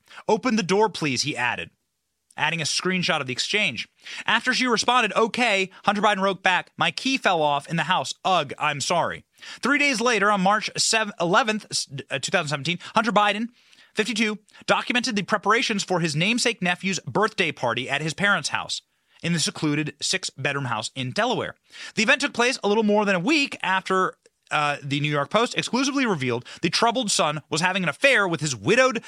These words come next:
sister-in-law, Haley Biden, following the death of his brother, Beau Biden. <sighs> Man, this absolutely repulsive family. A screenshot of the text message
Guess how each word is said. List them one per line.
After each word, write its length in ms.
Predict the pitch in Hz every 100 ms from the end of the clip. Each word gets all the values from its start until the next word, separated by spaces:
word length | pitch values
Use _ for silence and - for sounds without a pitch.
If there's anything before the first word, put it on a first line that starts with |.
| -
sister-in-law, 800 | - 277 - 202 156 135 139 143 - -
Haley 340 | 233 262 214
Biden, 400 | 135 123 135 135 -
following 340 | - 214 240 226
the 60 |
death 260 | 175 175 170
of 80 | 160
his 140 | 139
brother, 260 | 120 214 180
Beau 240 | 143 214
Biden. 400 | 151 110 92 95 _ -
<sighs> 200 | - -
Man, 240 | - 107 87
this 160 | 92 - _ _ - -
absolutely 380 | 135 - 107
repulsive 520 | 113 110 - 123 - 110
family. 380 | 110 104 90 - - - - -
A 60 |
screenshot 460 | 185 262 294 262 247
of 60 |
the 60 | 214
text 260 | 196 175 170
message 320 | 147 156